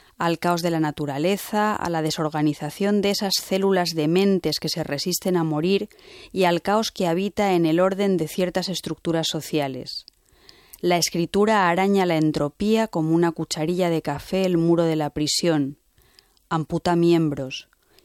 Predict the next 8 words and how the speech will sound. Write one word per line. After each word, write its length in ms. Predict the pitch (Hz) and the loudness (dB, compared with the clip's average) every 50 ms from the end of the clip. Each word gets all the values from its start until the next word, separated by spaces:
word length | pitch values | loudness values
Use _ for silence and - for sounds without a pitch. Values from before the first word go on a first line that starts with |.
| _ _ _ | _ _ _
Identifica, 880 | 190 185 165 160 151 147 - 151 135 - - 202 202 - - 165 165 | -2 0 0 0 0 -2 -2 -6 -8 -4 -4 -4 -4 -2 -2 -4 -4
para 240 | - - 147 147 139 | -4 -6 -6 -6 -6
sanarlas, 800 | - - 151 156 175 185 175 170 156 143 139 160 - - - _ _ _ _ - - - _ | -6 -4 0 0 2 2 0 -2 -4 -6 -6 -6 -8 -10 -10 _ _ _ _ -20 -20 -20 _
las 260 | - 170 165 160 151 | -4 -2 -2 -2 0
lacras 340 | 170 170 170 - 180 185 175 | -2 -2 -2 0 -2 -2 -2
de 80 | 180 175 | 0 0
la 80 | 165 | 2
enfermedad. 680 | 156 151 - - 156 147 147 147 147 156 151 143 135 | 0 0 0 -4 -2 -2 -2 -2 0 0 -2 -2 -4